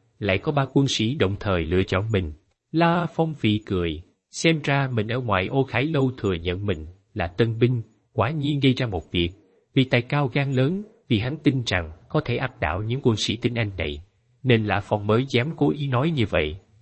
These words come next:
Vèo, La Phong lùi phát, ầm, những bông tuyết vô tận nhất thời tới tấp xuất hiện bốn phía. Chính là bảo vật cấp chân thần loại khu vực mà lúc trước hắn đổi. Sức trói buộc bao phủ lấy công kích của ba quân sĩ.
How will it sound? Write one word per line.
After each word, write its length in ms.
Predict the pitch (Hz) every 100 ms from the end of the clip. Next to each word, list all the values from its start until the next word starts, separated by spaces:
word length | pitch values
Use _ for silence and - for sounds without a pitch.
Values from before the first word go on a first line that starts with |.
| _ -
Vèo, 300 | 104 90 90 - - - -
La 120 | 156
Phong 240 | 151 143
lùi 200 | 117 92
phát, 260 | 80 170 185 _ _ _ -
ầm, 320 | 104 95 95 _ _ _
những 220 | 123 156 160
bông 200 | 147 123
tuyết 180 | 196 202
vô 180 | 156 147
tận 280 | 143 90 104
nhất 180 | 147 190 -
thời 140 | 104 101
tới 160 | 135
tấp 180 | 135 180
xuất 200 | - 196
hiện 220 | 90 90
bốn 220 | 113 147
phía. 320 | 139 131 170 208 - _ _ _ _ -
Chính 260 | 170 180
là 220 | 110 98 98
bảo 200 | 95 117 -
vật 240 | 95 -
cấp 100 | 185 -
chân 200 | 143 127
thần 220 | 104 85
loại 200 | 85 90
khu 160 | - 127
vực 280 | 107 90 -
mà 160 | 98
lúc 180 | 98 139 135
trước 200 | 180 175
hắn 200 | 135 165
đổi. 280 | 80 82 180 - _ _ _
Sức 240 | - - 190
trói 180 | 165 180
buộc 320 | 113 95 -
bao 120 | 135
phủ 180 | 123 101
lấy 140 | 123 135
công 240 | 139 120
kích 280 | 110 - -
của 160 | 92
ba 240 | 101 117 104
quân 120 | 113
sĩ. 380 | 101 - 80 135